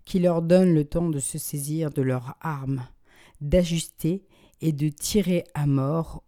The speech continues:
ou d'écraser la poitrine et la gorge de leur proie sous la clé d'étranglement.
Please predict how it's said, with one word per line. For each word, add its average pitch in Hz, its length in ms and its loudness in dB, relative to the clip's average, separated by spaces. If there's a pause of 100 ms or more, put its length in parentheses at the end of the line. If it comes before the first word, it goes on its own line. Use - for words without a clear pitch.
ou 156 120 -6
d'écraser 160 640 -4
la 139 140 -4
poitrine 165 580 -2
et 143 100 2
la 135 140 -4
gorge 151 400 -2
de 147 100 -4
leur 139 220 -4
proie 151 460 -8
sous - 240 -6
la 135 100 -4
clé 160 380 -6
d'étranglement. 135 800 -4